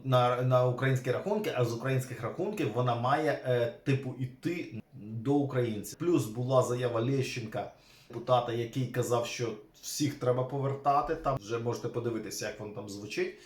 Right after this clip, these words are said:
що всі майже мають приїхати, щоб там відбудовувати економіку там і так далі. Але, ви розумієте, от що сказала Олена Зеленська, мені сподобалась її, е, промова від, від нуль другого нуль другого двадцять,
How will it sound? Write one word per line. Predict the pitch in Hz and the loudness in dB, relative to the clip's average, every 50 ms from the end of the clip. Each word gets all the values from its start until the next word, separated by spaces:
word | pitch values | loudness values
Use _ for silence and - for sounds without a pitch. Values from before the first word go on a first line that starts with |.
| - - - - - | -20 -20 -20 -20 -14
що | - - - 127 120 113 113 110 107 101 98 - - | -10 -6 -4 -2 -2 -2 -4 -8 -8 -10 -12 -16 -14
всі | - - - 160 147 | -12 -4 -2 0 0
майже | 131 131 123 123 120 107 120 | 2 2 2 2 2 0 -2
мають | 120 123 120 117 113 - - | -2 0 0 -2 -2 -4 -6
приїхати, | - 139 165 214 247 233 - - - - | -4 -4 -2 -2 -2 -4 -4 -4 -4 -6
щоб | - - - 139 135 127 - - | -6 -4 -4 -4 -4 -4 -4 -4
там | 127 113 110 110 | -4 -4 -4 -4
відбудовувати | 110 107 107 110 110 117 120 123 120 113 110 110 110 - 117 | -8 -8 -10 -10 -4 0 0 0 0 0 -2 -4 -4 -4 -4
економіку | 113 110 113 120 123 143 175 190 185 165 - 123 | -4 -4 -4 -6 -4 -4 -4 -4 -6 -6 -8 -6
там | - 120 113 117 | -6 -6 -6 -6
і | |
так | - - 101 110 | -8 -8 -6 -2
далі. | 110 104 101 98 - - | 0 0 0 -2 -6 -6
Але, | - 120 123 127 135 151 160 160 156 135 113 - - - - - - - - - - | -4 -2 -2 0 2 4 4 6 6 4 2 -2 -6 -12 -20 -20 -20 -20 -20 -6 -6
ви | 120 | -4
розумієте, | 110 113 131 175 196 - 139 | 0 0 0 0 0 -2 2
от | 127 120 - - 127 131 | 0 0 0 0 -6 -6
що | - - 156 151 | -4 -2 -2 -4
сказала | - - 131 127 139 139 139 | -2 2 4 6 6 6 6
Олена | 139 147 143 147 143 127 117 110 | 6 6 6 8 8 6 4 2
Зеленська, | 110 104 104 104 101 98 - - 107 | -2 0 0 0 0 -2 -2 -8 -8
мені | 104 104 107 101 | -8 -6 -8 -10
сподобалась | 104 - 113 110 110 104 101 104 104 101 - - | -10 -10 -8 -6 -6 -4 -4 -6 -6 -6 -6 -8
її, | 117 107 107 117 120 117 120 127 127 110 - - - - _ - - - - - _ _ - | -10 -6 -4 -4 -2 -2 -2 -2 -2 -2 -4 -8 -12 -20 _ -20 -20 -20 -20 -20 _ _ -8
е, | 117 | -8
промова | - - 123 123 117 113 113 127 156 165 165 | -4 2 2 2 2 2 2 4 4 4 4
від, | 156 156 143 131 123 | 0 -2 -2 -2 -2
від | 123 123 127 127 127 139 139 139 - 139 | -2 0 2 2 4 2 2 0 0 0
нуль | 139 139 135 127 | 2 2 2 4
другого | 123 143 151 135 127 127 123 | 4 4 4 6 4 4 4
нуль | 123 131 123 123 | 4 2 2 2
другого | 123 131 127 127 123 | 2 2 2 2 2
двадцять, | 120 120 127 131 120 117 | 2 2 2 2 2 0